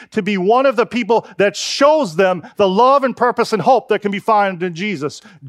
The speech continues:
Don't waste it. Do not waste it.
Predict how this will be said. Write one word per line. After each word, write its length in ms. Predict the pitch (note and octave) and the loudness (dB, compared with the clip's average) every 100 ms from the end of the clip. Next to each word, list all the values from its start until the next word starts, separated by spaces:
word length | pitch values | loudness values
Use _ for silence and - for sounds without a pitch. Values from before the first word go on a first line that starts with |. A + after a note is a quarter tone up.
| - | -4
Don't 320 | G#3+ G#3+ G#3 | -2 -2 -2
waste 340 | E3 C#3+ - F3+ | -4 -4 -6 -8
it. 140 | F3 _ _ _ _ _ _ _ _ _ _ _ _ _ _ | -8 _ _ _ _ _ _ _ _ _ _ _ _ _ _
Do 220 | G3+ B3 | -2 0
not 300 | A#3+ A3 G3+ | 2 2 2
waste 340 | F3 D#3 - | 0 -2 -4
it. 140 | D3 | -16